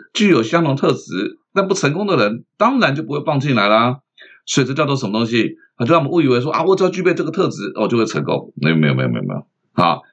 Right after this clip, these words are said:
这个方法就叫做德州神枪手的谬误。啊，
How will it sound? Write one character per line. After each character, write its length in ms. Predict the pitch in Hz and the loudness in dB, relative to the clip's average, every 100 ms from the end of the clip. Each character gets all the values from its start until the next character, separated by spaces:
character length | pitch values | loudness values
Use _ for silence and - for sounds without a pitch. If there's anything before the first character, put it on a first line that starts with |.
| _ | _
这 100 | 170 | -2
个 80 | 139 | 0
方 160 | 156 | 0
法 100 | 135 | 0
就 100 | 85 | -4
叫 140 | 92 87 | -4 -4
做 280 | 85 - _ - | -4 -6 _ 0
德 240 | 101 117 | 2 2
州 300 | 120 131 135 | 2 2 0
神 240 | 135 90 | -2 -4
枪 200 | 92 101 | -2 -4
手 180 | 104 - | -4 -6
的 100 | - | -2
谬 220 | 87 92 | 2 2
误。 200 | 107 - _ _ _ - | 2 -2 _ _ _ -2
啊， 200 | 85 | -2